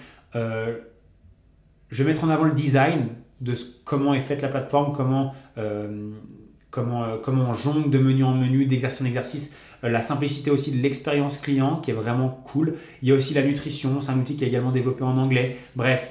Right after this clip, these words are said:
un super bon outil, très stable aussi avec une équipe derrière qui se donne corps et âme pour développer l'outil et l'améliorer sur le long terme, euh, avec beaucoup, beaucoup de développement à venir. Voilà. Donc, ce que je te propose de faire, c'est extrêmement simple. Je t'ai mis les liens juste en dessous de cette vidéo.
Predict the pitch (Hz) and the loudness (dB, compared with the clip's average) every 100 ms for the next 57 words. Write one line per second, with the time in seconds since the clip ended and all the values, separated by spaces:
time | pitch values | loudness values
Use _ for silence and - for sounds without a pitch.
0 | - - - - 127 - - - 175 156 | -14 -20 -20 -4 0 2 0 2 2 2
1 | 151 147 165 - 160 - 147 147 135 151 | 0 -2 -4 -4 -4 -2 0 2 2 2
2 | 139 135 127 127 139 131 127 135 135 117 | 2 0 -2 -2 -4 0 2 0 -2 -4
3 | 117 123 117 - - 147 131 139 135 131 | 2 2 0 -4 -2 -2 2 2 2 0
4 | 127 120 117 113 123 120 - 131 113 117 | -2 -2 -2 -2 -2 -2 0 0 2 0
5 | 117 113 117 113 107 104 113 131 131 - | 0 0 -2 -2 -4 -2 0 0 -2 -8
6 | - - - - 110 107 104 110 120 120 | -18 -20 -16 -4 -2 -2 -4 -6 -2 -2
7 | 110 107 147 147 143 131 131 139 127 120 | 0 0 0 0 0 2 2 0 0 2
8 | 120 127 123 131 120 107 98 - 113 - | 0 0 -4 -4 -4 -4 -6 -6 -4 -4
9 | - - 170 180 - - _ - _ - | -10 -6 -2 -2 -4 -16 _ -20 _ -10
10 | - 226 226 208 185 - 196 156 160 - | 2 4 4 0 -2 2 4 4 2 0
11 | 123 - 160 196 - - 190 170 165 170 | 0 0 -2 -2 0 0 0 0 0 0
12 | 180 - - 165 160 190 196 196 143 147 | -2 -2 0 2 4 2 0 -2 0 2
13 | 147 156 160 - 127 147 151 135 - 147 | 4 4 2 -2 -6 -4 -2 -2 -2 -4
14 | 123 - - 160 156 156 113 131 117 | -4 -2 -2 0 0 -2 -4 0 0